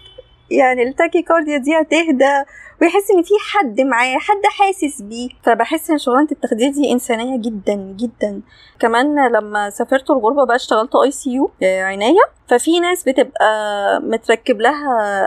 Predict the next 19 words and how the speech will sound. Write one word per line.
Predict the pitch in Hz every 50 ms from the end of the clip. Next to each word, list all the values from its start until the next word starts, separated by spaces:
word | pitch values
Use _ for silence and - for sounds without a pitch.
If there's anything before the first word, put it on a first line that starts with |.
| - -
أنبوبة | 220 220 202 226 277 330 359
متوصلة | 320 277 262 - 240 233 - - 269 294
بجهاز | 269 220 247 247 262 -
تنفس | - 269 247 - - 277 - -
صناعي، | - 220 220 226 254 339 - - -
هي | 240 226 226
مش | 226 233 247 -
قادرة | - - 277 226 254 254
تاخد | 254 262 262 - 285 - -
نفسها، | 233 226 - - 247 262 - - 330 392 403 - -
بس | 254 - - -
هي | 262 262 269 277 294 349 359 359 339 302 269 254 247 226 226 220 208
mentally | 226 277 349 381 370 - 339 294 294 294 285 285
سليمة، | - - 302 262 277 359 415 320 233 185 220 _ -
فهو | - 320 339 359 381
صاحي. | 359 - 403 466 494 480 - 285 240 - - _ _
فانت | - 285 294 - 339
لما | 302 311 311 302 311
تكلميه | 302 - - 302 262 247 277 285 311 392 466 480